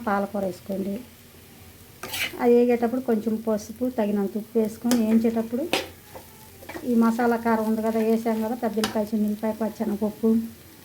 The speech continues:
జీలకర్ర ఇవన్నీ వేయించుకొని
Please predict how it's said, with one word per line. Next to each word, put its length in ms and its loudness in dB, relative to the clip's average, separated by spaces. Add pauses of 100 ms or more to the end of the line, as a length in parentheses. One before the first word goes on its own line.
(1200)
జీలకర్ర 420 4 (1000)
ఇవన్నీ 520 6 (1600)
వేయించుకొని 580 2